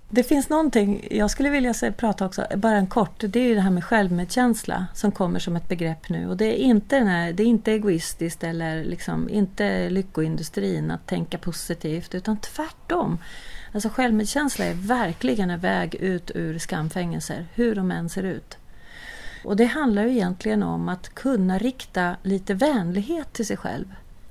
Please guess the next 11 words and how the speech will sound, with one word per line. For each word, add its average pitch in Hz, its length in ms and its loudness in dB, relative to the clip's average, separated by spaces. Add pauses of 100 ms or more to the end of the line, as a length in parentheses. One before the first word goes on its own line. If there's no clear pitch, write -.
(180)
när 185 460 0
man 160 200 -2
har 156 160 -4
det 165 80 -4
svårt. - 460 -12 (1500)
Och 190 100 2
har 247 120 6
man 247 140 6
svårt 339 400 2
med 233 100 6
det, 220 240 0